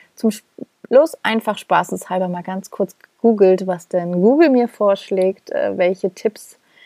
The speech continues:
bei Einsamkeit helfen können. Und der allererste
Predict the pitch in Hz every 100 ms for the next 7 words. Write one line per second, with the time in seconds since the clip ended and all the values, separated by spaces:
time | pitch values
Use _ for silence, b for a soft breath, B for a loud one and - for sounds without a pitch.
0 | b b b - 170 170 175 - 185 180
1 | 160 - 156 - - - - - 87 -
2 | 202 196 202 - 196 - 254 - 226 226
3 | 220